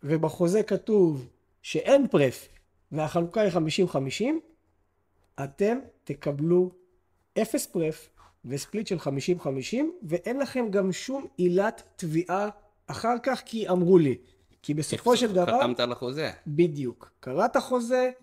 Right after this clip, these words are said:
Speaker 1: חתמת עליו, ולכן חשוב מאוד לוודא את זה. עכשיו, מה זה מפל רווחים? מפל רווחים מדבר על כל, כל תרחיש שבו מתקבל כסף.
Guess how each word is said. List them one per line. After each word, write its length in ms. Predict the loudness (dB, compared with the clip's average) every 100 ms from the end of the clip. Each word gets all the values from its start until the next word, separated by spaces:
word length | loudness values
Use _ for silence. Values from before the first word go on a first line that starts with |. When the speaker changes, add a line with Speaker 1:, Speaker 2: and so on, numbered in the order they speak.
| _ _
Speaker 1:
חתמת 480 | -6 2 2 4
עליו, 420 | 2 2 0 0 -4 -8 -16 _ _ _
ולכן 960 | -10 -2 -2 -2 -8 -6 -4 -2 0 0
חשוב 400 | -2 -4 -2 2
מאוד 220 | 4 4
לוודא 380 | 0 -2 -2 -2
את 120 | -4
זה. 100 | -8 -20 _ _ _ _ _ _ _ -14 -8
עכשיו, 320 | 2 4 4 0 -20 -20 -20 -20 _ _ _ _ -2
מה 200 | 6 8
זה 120 | 8
מפל 360 | 8 6 6 6
רווחים? 480 | 6 6 4 4 0 -2 _ -14 -2
מפל 320 | 0 4 4 4
רווחים 380 | 4 4 6 6
מדבר 460 | 8 6 4 2 2 -4 -6 2
על 260 | 4 4 0 -8 _ _ _ _ _ _ _ _ _ _
כל, 340 | -2 4 6 6 4 -2 _ _ _ _ _ _ _ _ _
כל 320 | -16 2 4 6 4
תרחיש 460 | 2 2 -2 -2
שבו 220 | 0 0
מתקבל 440 | 0 0 -2 -2 -2
כסף. 500 | -2 -6 -8 -20 -20